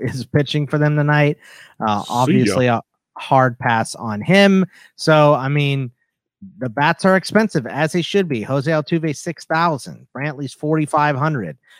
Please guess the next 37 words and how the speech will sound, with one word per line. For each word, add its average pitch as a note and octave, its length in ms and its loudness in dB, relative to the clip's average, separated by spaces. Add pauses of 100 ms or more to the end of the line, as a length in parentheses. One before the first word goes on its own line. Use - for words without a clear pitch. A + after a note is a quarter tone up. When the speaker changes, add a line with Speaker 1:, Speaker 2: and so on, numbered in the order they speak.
(160)
Speaker 1:
Uh, G#2+ 280 -2
Toro C3 760 2
is B2+ 260 -6
even B2+ 280 -4
thirty-five C3+ 600 4
and A#2 140 0
twenty-five. D3+ 720 0 (320)
Jordan D#3+ 300 4
Alvarez D#3+ 480 4
is C#3+ 160 -2
up E3 160 2
to D#3+ 100 -4
six - 300 -6
thousand E3+ 380 0
after B2 220 -4
his C#3+ 200 -2
grand A2+ 320 -6
slam. E2+ 360 -14 (300)
Uh, A2 100 -6
Carlos D3+ 300 0
Correa, D3+ 460 0
who D3 140 0
is C3+ 100 -6
three C#3+ 180 -8
for B2+ 220 -18
four, C3 180 -8
fifty-two D#3 500 0
hundred. A#2+ 320 0
Yul-, D3+ 320 2
Yuli F3 300 2
Gurriel F3 420 0
is A2+ 80 -18
five G2 300 -16
thousand. E2 380 -20 (280)
They're D#3+ 100 -2
all F#3 220 2
expensive, E3 640 2